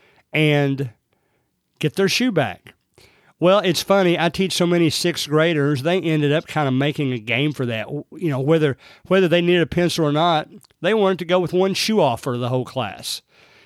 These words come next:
So that didn't work as well. And just like signing in and out, we would get in a hurry and forget. So I decided, "Hey, man, Amazon is a great service. I've got free shipping. I'm gonna spend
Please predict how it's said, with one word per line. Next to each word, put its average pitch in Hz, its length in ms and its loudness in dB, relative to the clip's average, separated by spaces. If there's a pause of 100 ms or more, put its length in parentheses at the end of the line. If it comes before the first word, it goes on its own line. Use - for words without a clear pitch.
So 208 340 0
that 233 200 2
didn't 208 220 2
work 185 240 2
as 175 140 2
well. 147 540 4
And 147 200 -2
just 160 200 -2
like 170 240 -2
signing 156 480 0
in 139 220 0
and 151 160 0
out, 123 340 -4
we 139 140 0
would 143 180 -4
get 156 180 0
in 160 80 -2
a 156 80 0
hurry 139 520 0
and 123 220 -6
forget. 123 520 -6 (580)
So 143 200 -2
I 151 180 4
decided, 151 640 0
"Hey, 156 300 0
man, 135 580 -2 (680)
Amazon 151 680 2
is 143 180 -2
a 139 120 0
great 139 420 0
service. 185 600 -2
I've 135 260 -2
got 127 260 0
free 135 320 0
shipping. 160 640 0
I'm 151 220 0
gonna 139 240 0
spend 127 460 -2